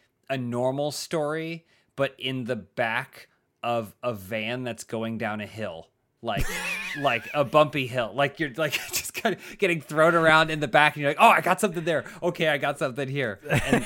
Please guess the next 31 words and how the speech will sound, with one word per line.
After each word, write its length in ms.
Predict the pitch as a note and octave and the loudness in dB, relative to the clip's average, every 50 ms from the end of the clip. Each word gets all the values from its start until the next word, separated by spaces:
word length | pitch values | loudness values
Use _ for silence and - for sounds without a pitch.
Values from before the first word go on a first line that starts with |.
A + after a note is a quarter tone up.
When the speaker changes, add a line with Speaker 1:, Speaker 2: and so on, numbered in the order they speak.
| - - | 0 0
Speaker 2:
<laughs> 0 | |
Speaker 1:
and 360 | G#3+ - C#3 D3+ D3 - F3+ | 0 2 2 0 -2 0 2
getting 280 | - D#3 D#3+ E3+ E3 E3 | 2 2 2 2 0 0
into 220 | D#3+ C#3 C#3+ D3 | -2 -2 -4 -4
this 300 | B2 C#3+ C#3+ B2+ - - | -2 0 -2 -2 -2 -2
definitely, 580 | - C3+ B2+ B2 D3 C3+ G#2+ A#2+ B2+ B2 A#2+ A2+ | -2 -2 -2 -2 -2 -6 -6 -4 -4 -4 -4 -6
reading 680 | - B2 A#2+ A#2 A2 G#2 G#2 A#2 C#3 D3+ D3 D3+ C#3+ | -8 -12 -12 -12 -12 -12 -8 -6 -6 -4 -4 -4 -4
these 220 | A#2+ C3 C3 B2+ A#2+ | -4 -6 -6 -4 -4
issues 340 | B2 A#2 - - B2 G#2+ - | -6 -6 -4 -6 -8 -6 -4
definitely 440 | B2 B2 - C3+ A#2 - A#2+ B2 A#2 | -6 -6 -6 -8 -14 -10 -8 -8 -6
reminded 640 | G#2+ A#2+ A#2+ A#2 A2+ A2+ A2+ A#2 B2 B2 A2+ A2+ G#2+ | -4 -4 -4 -4 -4 -4 -4 -4 -4 -4 -6 -8 -8
me 140 | G#2+ G#2 G2 | -10 -10 -12
of 180 | F2+ F#2 F#2 | -12 -14 -14
that. 240 | F#2+ F#2 E2 - - - | -14 -14 -14 -16 -14 -12
The 80 | B2+ A#2 | -8 -4
good 180 | A2+ F#3 F3+ | -2 -2 0
thing 160 | - G#3+ G3 G3 | 0 0 0 0
is 120 | F3+ C3+ | 0 0
your 100 | D3 C#3+ | 0 -2
mind 340 | C3 C3 C3 C3 C3 A#2+ A2 | 0 0 0 0 -2 -4 -6
catches 340 | - C#3 A2+ - A2+ G2 B2+ | -6 -6 -6 -6 -6 -4 -4
up 200 | A#2+ - - - | -4 -4 -4 -4
very 200 | B2+ B2 A2+ A2 | -4 -2 -2 -4
quickly, 440 | - C3 B2 - - G#2+ F#2+ F#2 - | -4 -6 -8 -6 -8 -12 -12 -12 -10
and 160 | - B2 A#2+ | -8 -8 -6
you 80 | A2+ A2+ | -6 -6
have 200 | A#2 A#2 G#2 - - | -6 -6 -8 -8 -12
a, 100 | A2+ A2 | -10 -4
Speaker 2:
Yeah. 220 | C#3 C3+ D3 A#2 - | -2 0 0 0 -2
Speaker 1:
in 140 | C3 B2 A#2 | -4 -4 -2
this 260 | D3 D#3 - - | -2 -4 -4 -6